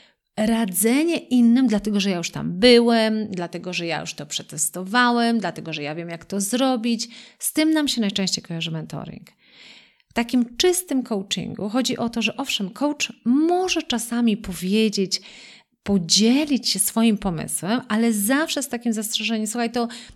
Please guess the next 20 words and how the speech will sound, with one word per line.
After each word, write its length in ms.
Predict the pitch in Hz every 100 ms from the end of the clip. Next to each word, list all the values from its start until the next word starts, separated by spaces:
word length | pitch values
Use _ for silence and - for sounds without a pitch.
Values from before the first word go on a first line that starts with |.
| -
tobie 280 | - 247 294
może 280 | 269 262 269
kompletnie 640 | 269 277 269 285 269 214
nie 140 | 175 160
zadziałać. 640 | 160 - - - - - - -
Jeśli 280 | 226 233 233
pozwolisz, 680 | 240 233 233 427 277 220 -
to 100 | 254
ja 120 | 269
mogę 260 | 269 269
się 160 | 254 247
też 220 | 240 226
tym 140 | - 202
podzielić, 460 | 175 - - 208 -
ale 200 | 202 214
to 140 | 208 233
klient 760 | - - 277 311 370 339 240
na 120 | 220
końcu 400 | 208 262 277 269
decyduje, 960 | 226 233 233 220 185 254 254 190 170 196